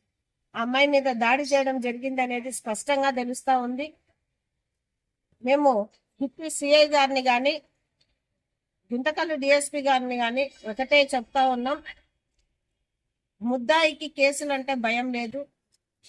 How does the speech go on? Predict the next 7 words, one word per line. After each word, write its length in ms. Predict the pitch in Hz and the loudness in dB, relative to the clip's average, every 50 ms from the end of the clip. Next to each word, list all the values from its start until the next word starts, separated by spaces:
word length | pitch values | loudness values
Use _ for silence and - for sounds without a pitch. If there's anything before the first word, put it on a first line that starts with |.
| _ _ _ _ _ _ _ _ _ _ - | _ _ _ _ _ _ _ _ _ _ -8
ముద్దాయికి 500 | 220 240 247 233 262 302 311 311 311 320 | -6 -6 -2 2 2 2 2 2 0 -4
చట్టం 440 | 262 - - 262 240 - - 302 302 302 | -10 -6 -4 -4 -4 -2 -2 0 0 0
అంటే 220 | 302 285 294 294 | 0 0 -2 -2
గౌరవం 440 | 277 254 254 254 254 254 254 254 247 240 | -2 0 0 0 0 0 -2 -2 -2 -4
లేదు. 260 | 233 226 226 214 262 285 269 - _ _ _ _ _ _ _ _ _ _ _ _ _ _ _ _ _ _ _ _ _ _ _ _ _ - | -4 -4 -4 -4 -4 -6 -6 -8 _ _ _ _ _ _ _ _ _ _ _ _ _ _ _ _ _ _ _ _ _ _ _ _ _ -4
కాబట్టి 400 | 262 262 262 285 277 269 - 330 339 - _ _ _ _ _ _ _ _ _ _ _ _ _ _ _ - | -2 2 2 2 2 2 -2 -10 -10 -10 _ _ _ _ _ _ _ _ _ _ _ _ _ _ _ -2
చట్ట 200 | 254 254 262 | -2 0 0